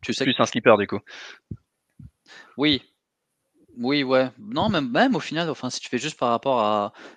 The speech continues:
Speaker 1: à son A D P, franchement, pour moi, enfin, son A D P, il, il, il est combientième là ? Il est vingt-quatrième Q B,
Speaker 2: Ouais, ouais, ouais,
Speaker 1: je vois.
Speaker 2: c'est, c'est pour ça que je dis, parce que j'a-, j'avais donné une définition avant, en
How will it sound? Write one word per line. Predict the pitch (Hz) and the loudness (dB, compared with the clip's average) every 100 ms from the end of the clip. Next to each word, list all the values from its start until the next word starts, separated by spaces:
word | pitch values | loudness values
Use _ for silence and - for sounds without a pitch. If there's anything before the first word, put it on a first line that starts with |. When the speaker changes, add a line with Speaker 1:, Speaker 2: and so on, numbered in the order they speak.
| - | -6
Speaker 1:
à | 110 | -6
son | - | -4
A | 117 | -4
D | 110 110 | -4 -6
P, | - | -6
franchement, | 175 - 104 143 | -8 -6 -8 -8
pour | - | -8
moi, | 104 131 | -6 -4
enfin, | 131 - 98 98 | -4 -6 -6 -6
son | - | -8
A | 101 | -10
D | 101 101 | -8 -10
P, | - 135 | -6 -4
il, | 104 98 95 98 | -4 -6 -8 -10
il, | 87 - - | -12 -12 -10
il | 110 | -8
est | |
combientième | - 123 123 - 160 151 | -6 -4 -4 -6 -8 -4
là ? | 143 | -2
Il | 110 | -2
est | |
vingt-quatrième | 107 139 - 147 - - 131 | 0 -2 0 -4 -4 -6 -6
Q | - 135 | -4 4
B, | |
Speaker 2:
Ouais, | 151 | 6
ouais, | 170 170 | 8 8
ouais, | |
Speaker 1:
je | 165 | 6
vois. | 110 117 | 4 -4
Speaker 2:
c'est, | - | -4
c'est | 127 | -2
pour | 123 | 2
ça | 135 | 4
que | |
je | 123 | 2
dis, | 123 127 | 0 -4
parce | 117 113 | -4 -2
que | 127 | -2
j'a-, | 123 | -2
j'avais | 117 113 | -2 0
donné | 113 120 | 0 0
une | 117 | 0
définition | 117 - 113 - | -6 -6 -6 -2
avant, | 113 117 | -2 -2
en | 143 | -6